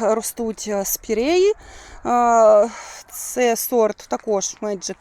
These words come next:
Carpet, е, доволі, е, молоденькі кущики. Я коп-, е, копала, ділила свої кущі, я їх не розмножую, не живцюю,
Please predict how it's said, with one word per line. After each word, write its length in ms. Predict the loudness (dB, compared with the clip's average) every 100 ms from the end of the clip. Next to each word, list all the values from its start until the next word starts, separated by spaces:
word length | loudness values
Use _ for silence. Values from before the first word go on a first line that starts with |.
| -2
Carpet, 500 | 0 0 -2 -6 -6
е, 460 | -4 -2 -2 -2 -4
доволі, 440 | -8 -4 -4 -4
е, 60 | -8 -14 -20 -20 -16 -12 -10
молоденькі 680 | -4 -2 0 0 0 0 -2
кущики. 920 | -8 -6 -4 -4 -6 -6 -4 -2 0 0
Я 180 | -2
коп-, 280 | -2 -4 -4
е, 240 | -2 -2 -2
копала, 500 | -2 2 2 2 -2
ділила 420 | -4 -4 -4 -4
свої 380 | -6 -10 -10 -10
кущі, 480 | -8 -6 0 0
я 180 | 2 0
їх 160 | -2 -6
не 200 | -4 -4
розмножую, 480 | 0 0 0 0 -4
не 360 | -4 -4 -4
живцюю, 540 | -4 -6 -4 -2 0